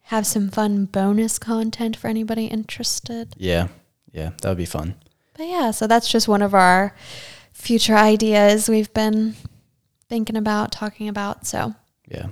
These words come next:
Speaker 1: keep on the lookout for that fun stuff. But yeah,
Speaker 2: Do we have
Speaker 1: so
Speaker 2: a question for today?
Speaker 1: Uh, yeah, you have it.
Speaker 2: Do I?
Speaker 1: <laughs> You do. <laughs>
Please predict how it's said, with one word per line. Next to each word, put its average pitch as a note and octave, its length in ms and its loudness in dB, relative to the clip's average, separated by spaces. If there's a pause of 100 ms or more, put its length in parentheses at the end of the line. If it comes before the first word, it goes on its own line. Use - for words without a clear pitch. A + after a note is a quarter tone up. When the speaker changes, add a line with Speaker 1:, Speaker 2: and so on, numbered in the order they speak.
Speaker 1:
keep F#4 200 -8
on F#4+ 100 0
the F4+ 100 2
lookout C4+ 440 2
for B3+ 120 -4
that A#3 260 -2
fun A3 180 -2
stuff. G3+ 540 -4
But F#3+ 280 0 (920)
yeah, C4 160 -4
Speaker 2:
Do E4 60 0
we - 80 2
have A#2+ 80 0
Speaker 1:
so A#2 300 -2
Speaker 2:
a - 20 -6
question B2+ 320 -4
for C3+ 100 -8
today? C3+ 340 2 (1300)
Speaker 1:
Uh, A3 360 4 (120)
yeah, B3+ 280 0
you B3 220 0
have G#3+ 240 0
it. - 160 -6 (680)
Speaker 2:
Do G#2 160 4
I? A#2+ 180 8 (140)
Speaker 1:
<laughs> - 120 -4
You D4 480 10
do. C4+ 440 4 (240)
<laughs> C#4 260 2